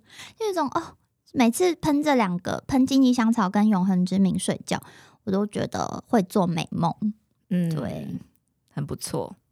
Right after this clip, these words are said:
Speaker 1: 那我的浪漫唯美系列结束了啦。
Speaker 2: 好，我接下来介绍这支，呃，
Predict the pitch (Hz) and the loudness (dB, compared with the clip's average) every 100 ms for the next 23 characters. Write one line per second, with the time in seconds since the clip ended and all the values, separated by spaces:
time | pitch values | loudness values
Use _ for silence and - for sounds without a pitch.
0 | _ 285 226 214 233 269 262 233 202 190 | _ 2 4 4 4 4 4 4 4 2
1 | 196 185 190 220 208 190 - 170 - 202 | 2 2 0 0 0 0 -4 -6 -4 -4
2 | - - - _ _ - - - - - | -4 -10 -14 _ _ -10 -10 -12 -20 -20
3 | - - _ _ _ 220 165 165 294 320 | -20 -20 _ _ _ -4 -2 -2 -2 0
4 | 277 220 208 254 247 240 233 226 202 - | 2 2 0 0 0 0 0 -2 -4 -2
5 | 185 175 180 _ _ 175 165 156 156 | 0 0 -2 _ _ -2 0 0 -2